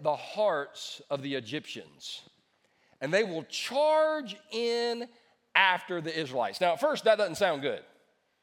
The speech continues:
So we're gonna go through the sea, and the Egyptians are coming after you. Yeah, okay, right. We, sounds good. And then he says this, "My great glory will be displayed." Pause. In the middle of a problem, God,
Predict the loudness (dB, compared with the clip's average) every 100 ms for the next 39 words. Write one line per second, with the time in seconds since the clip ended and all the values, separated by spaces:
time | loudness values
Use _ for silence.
0 | _ _ _ -20 -8 -2 -2 0 -2 -2
1 | -4 -4 -4 -6 -12 -14 -12 -12 -16 -12
2 | -10 -10 -12 -10 -6 -4 -4 -6 -12 -20
3 | -20 _ -12 -8 -6 -8 -16 -20 _ -16
4 | -8 -6 -6 -12 -14 -12 -12 -18 -16 -14
5 | -14 -18 _ _ _ _ -6 -4 -4 -2
6 | -2 -2 -8 _ -16 -8 -4 -4 -6 -8
7 | -4 -2 -4 -6 _ _ _ -2 0 0
8 | -2 -2 -2 -4 -4 -2 -2 -4 -8 -8
9 | -10 -4 -2 -2 -2 0 0 -2 -10 -16
10 | -20 _ _ _ -4 -2 -2 0 0 0
11 | 0 -2 0 0 0 -4 -4 -2 -2